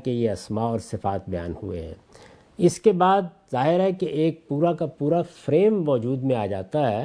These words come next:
جس سے ہم اسماء اور صفات کا ایک تصور قائم کرتے ہیں۔ چنانچہ پھر روایتوں میں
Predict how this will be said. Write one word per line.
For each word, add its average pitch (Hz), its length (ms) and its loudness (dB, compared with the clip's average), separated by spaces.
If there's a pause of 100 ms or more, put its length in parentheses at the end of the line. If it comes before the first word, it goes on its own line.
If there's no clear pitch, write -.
(400)
جس 160 200 2
سے 202 240 2
ہم 175 240 2
اسماء 131 480 -2
اور 160 180 2
صفات 127 640 -4
کا 147 100 0
ایک 143 300 0
تصور 165 400 0
قائم 110 320 -4
کرتے 104 380 -4
ہیں۔ 104 180 -2 (420)
چنانچہ 135 320 0 (120)
پھر 143 180 0
روایتوں 160 560 2
میں 147 240 2